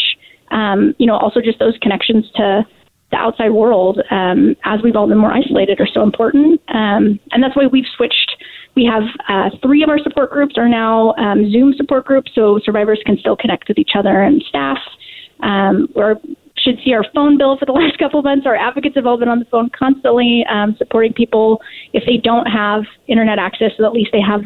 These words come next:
that human-to-human connection at all times when they need us.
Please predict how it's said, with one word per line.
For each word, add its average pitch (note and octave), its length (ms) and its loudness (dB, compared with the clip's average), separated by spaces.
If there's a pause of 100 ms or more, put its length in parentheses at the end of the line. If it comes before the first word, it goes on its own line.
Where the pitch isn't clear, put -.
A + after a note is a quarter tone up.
that G3+ 240 -2 (480)
human-to-human A3 600 2
connection F#3+ 720 0
at G#3+ 120 -2
all G#3 120 0
times B3 320 0
when G3+ 120 2
they G3+ 80 4
need B3+ 160 4
us. - 100 -6